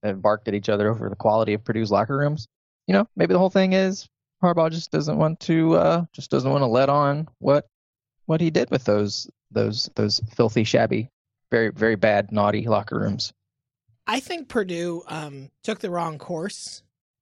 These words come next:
Speaker 2: in responding. I mean, look, they took the sensible course in responding to, uh, Jim Harbaugh's complaints. They were like, "Actually, you know,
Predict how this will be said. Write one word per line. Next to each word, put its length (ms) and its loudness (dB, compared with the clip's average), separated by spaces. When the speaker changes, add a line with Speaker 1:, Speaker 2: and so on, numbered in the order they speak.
Speaker 2:
in 280 -4
responding. 680 -10
I 100 -2
mean, 320 -2
look, 340 -6
they 140 -6
took 180 -6
the 80 -10
sensible 460 -10
course 320 -12
in 100 -12
responding 520 -10
to, 240 -12
uh, 360 -10
Jim 200 -12
Harbaugh's 420 -10
complaints. 440 -16
They 100 -16
were 80 -14
like, 180 -14
"Actually, 400 -12
you 140 -14
know, 260 -10